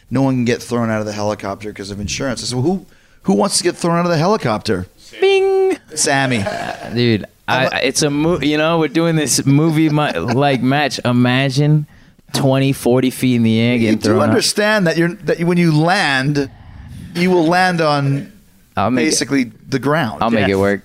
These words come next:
Speaker 2: I'll make it work.
Speaker 1: It's spoken from a true guy who's never been injured before. Just
Speaker 2: No.
Speaker 1: wait until you get your first. <laughs> You'll think differently. Uh, but the point is, I was like, "Well, the idea has never been for Sammy to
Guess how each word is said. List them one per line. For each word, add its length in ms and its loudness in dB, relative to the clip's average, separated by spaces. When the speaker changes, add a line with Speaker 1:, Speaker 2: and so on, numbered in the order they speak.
Speaker 2:
I'll 80 0
make 200 0
it 60 2
work. 300 0
Speaker 1:
It's 180 -6
spoken 420 0
from 180 0
a 60 0
true 240 0
guy 160 2
who's 140 -2
never 180 0
been 140 -2
injured 420 -4
before. 480 -10
Just 260 -2
Speaker 2:
No. 60 0
Speaker 1:
wait 120 2
until 200 -4
you 80 0
get 120 2
your 100 0
first. 480 -4
<laughs> 0 -
You'll 100 2
think 220 -2
differently. 420 -2
Uh, 200 2
but 100 -2
the 80 -4
point 280 0
is, 120 0
I 40 0
was 100 -2
like, 100 -2
"Well, 80 0
the 140 2
idea 260 0
has 140 0
never 400 2
been 320 0
for 180 -6
Sammy 360 0
to 120 0